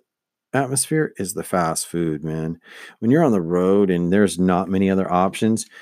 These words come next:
you have to prepare yourself, and you really do have to kinda, like, um, you know, make your own lunches. And today,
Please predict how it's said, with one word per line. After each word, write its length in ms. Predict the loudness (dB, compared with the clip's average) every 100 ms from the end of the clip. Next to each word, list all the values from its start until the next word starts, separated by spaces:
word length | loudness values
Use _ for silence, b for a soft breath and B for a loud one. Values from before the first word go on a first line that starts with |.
| B B 2
you 200 | 6 6
have 180 | 4
to 100 | 0
prepare 440 | -2 -2 2 4 4
yourself, 520 | 2 0 0 0 -2 b b b b
and 440 | 0 2 4 2 0
you 280 | 4 6 6
really 340 | 6 6 4
do 480 | 4 6 6 6 4
have 260 | 2 -2 -2
to 120 | -6
kinda, 300 | -2 0 0
like, 440 | 0 -2 -6 -14 _ b b b -6
um, 480 | -2 -2 -4 -8 -14 _ _ 0
you 120 | 4
know, 240 | 4 2 0
make 340 | 2 2 2 2
your 120 | 2
own 160 | 2
lunches. 600 | 0 -4 -8 -14 -14 -16 -18 _ _ _ _ _ _ _ _
And 540 | -4 -2 0 -2 -4 -10 _ _ _ _ _ _ _ _ -6
today, 1000 | 2 4 4 4 4 2 0 -6 -10